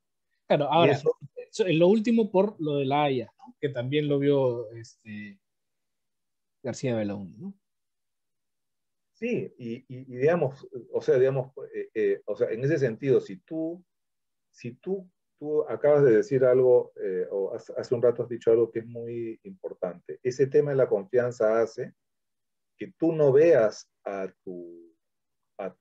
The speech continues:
Speaker 2: tu, a tu rival político como un adversario político, sino como un enemigo. La desconfianza genera eso también. Entonces, como no existe confianza, lo que te toca hacer con ese enemigo es destruirlo.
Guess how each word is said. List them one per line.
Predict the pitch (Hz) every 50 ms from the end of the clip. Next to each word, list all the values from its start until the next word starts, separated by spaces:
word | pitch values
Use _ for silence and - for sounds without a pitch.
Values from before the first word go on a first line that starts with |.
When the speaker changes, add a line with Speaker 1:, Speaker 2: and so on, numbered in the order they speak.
| _
Speaker 2:
tu, | - 92 87 90 92 92 -
a | - 92 92
tu | - 104 95
rival | 98 107 107 113 123 131 139 135
político | 135 131 117 117 123 127 131 127 - 123 123 - 147 180 - _ _ _ _ _ _ _ _ _
como | - 113 113 120
un | 131 143
adversario | 151 143 139 117 113 104 107 - - 160 165 156 160 160 143
político, | - 123 117 120 123 127 135 131 139
sino | 123 - 107 104 104 110 113
como | - 113 107 110 110
un | 120 -
enemigo. | 113 110 101 92 95 101 95 82 73 _ _ _ _ _ _ _ _ _ _ _ _ _ _ _ _ _ _ _ _ _ _ _ _ -
La | 120 117 110 110
desconfianza | 120 117 - 117 113 117 - 156 170 151 156 175
genera | - - 135 127 143 170 160 139 123
eso | 127 127 - 113 101
también. | - 95 92 95 92 78 71 67 - _ _ _ _ _ _ _ _ _ _ _ _ _ _ _ _ _ _ _ _ _ _ _ _ _ _ -
Entonces, | 113 107 131 135 131 147 165 151 139 - _ _ _ _ _ _ _ _ _ _ _
como | - 127 123 117 120
no | 135 160
existe | 190 185 185 - 190 214 185 - - 170
confianza, | 147 143 123 120 120 - 131 131 131 127 123 120 - 160 185
lo | 175 120 110 101
que | - 98
te | - 104 92
toca | - 131 127 131 135
hacer | 131 139 139
con | 135 135 123 123
ese | 127 127 -
enemigo | 139 135 120 110 117 127 131 135 147
es | 143 147
destruirlo. | - 131 127 131 - - 127 147 208 233 180 - 73 69 - _